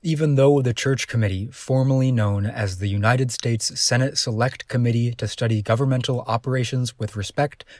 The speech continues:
to Intelligence Activities, even though it took place in nineteen seventy-five, after his resignation, Nixon is actually entirely to blame for its creation. So, let's get into it.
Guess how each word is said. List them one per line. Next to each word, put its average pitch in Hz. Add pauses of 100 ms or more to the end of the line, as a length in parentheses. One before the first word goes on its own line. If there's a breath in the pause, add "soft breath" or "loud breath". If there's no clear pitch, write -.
(100)
to 127
Intelligence 131
Activities, 113 (640 loud breath)
even 156
though 139
it 123
took 131
place 117
in 120
nineteen 107
seventy-five, 95 (400 loud breath)
after 120
his 101
resignation, 101 (480 soft breath)
Nixon 143
is 139
actually 123
entirely 123
to 113
blame 104
for 98
its 92
creation. - (1600 soft breath)
So, 151 (500)
let's 135
get 127
into 101
it. -